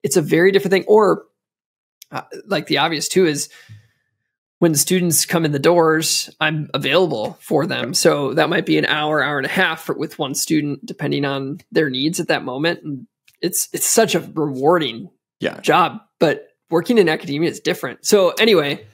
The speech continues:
Speaker 1: so I just asked you a question, then talked for, like, ten minutes. And I
Speaker 2: Okay.
Speaker 1: think my question was,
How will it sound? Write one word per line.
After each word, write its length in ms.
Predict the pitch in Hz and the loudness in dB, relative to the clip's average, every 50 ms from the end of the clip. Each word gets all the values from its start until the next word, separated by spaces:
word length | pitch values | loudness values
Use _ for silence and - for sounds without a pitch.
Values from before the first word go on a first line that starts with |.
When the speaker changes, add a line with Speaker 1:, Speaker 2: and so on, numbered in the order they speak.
| _ _ _ | _ _ _
Speaker 1:
so 300 | - 202 190 170 165 - | 4 4 4 4 4 2
I 140 | - 175 196 | 2 0 0
just 160 | 180 180 165 | 0 0 0
asked 200 | 180 175 170 - | 0 0 0 0
you 60 | - 151 | -2 0
a 40 | |
question, 260 | - 165 147 - - 147 | 0 0 0 0 -2 -6
then 140 | 131 127 | -8 -8
talked 260 | 135 - 143 143 147 - | -6 -4 -4 -4 -4 -6
for, 100 | - 151 | -8 -8
like, 140 | 131 120 | -8 -8
ten 180 | - - 135 - | -8 -8 -8 -8
minutes. 380 | 139 131 131 127 - - - - - | -6 -8 -8 -10 -10 -12 -14 -10 -6
And 100 | 160 160 | 0 2
I 40 | 135 | 4
Speaker 2:
Okay. 120 | 147 147 214 | 4 4 4
Speaker 1:
think 120 | - 175 | 4 2
my 80 | 185 170 | 0 0
question 320 | - - 165 - - - 170 | 2 2 2 2 0 -2 -2
was, 280 | 151 151 143 143 143 | -2 -2 -2 -4 -6